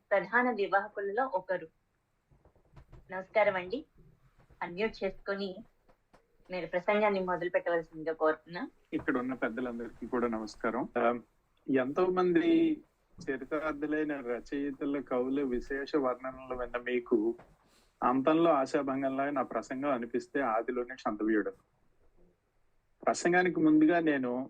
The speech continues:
Speaker 2: మీ అందరికీ ఒక ప్రత్యాదేశం చేయవలసి ఉంది. నేను ఒక కవిని. ఉద్గ్రంథాలు అవుపోసన పట్టిన పండితుణ్ణి కాను.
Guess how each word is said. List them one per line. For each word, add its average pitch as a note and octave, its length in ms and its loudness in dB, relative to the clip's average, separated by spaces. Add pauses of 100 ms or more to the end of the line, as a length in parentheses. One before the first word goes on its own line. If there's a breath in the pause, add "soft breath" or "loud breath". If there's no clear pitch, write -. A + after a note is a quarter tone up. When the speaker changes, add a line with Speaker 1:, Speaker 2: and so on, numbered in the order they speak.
Speaker 2:
మీ C3+ 100 -6
అందరికీ C3+ 340 -4
ఒక D#3+ 200 0
ప్రత్యాదేశం C#3+ 840 -2 (100)
చేయవలసి A#2+ 420 2
ఉంది. - 220 -12 (720)
నేను C3+ 540 0
ఒక C3 200 -4
కవిని. A#2 560 -4 (1160)
ఉద్గ్రంథాలు E3+ 720 2
అవుపోసన D#3 580 0
పట్టిన C#3+ 360 -6
పండితుణ్ణి B2+ 580 -2
కాను. G#2+ 400 -8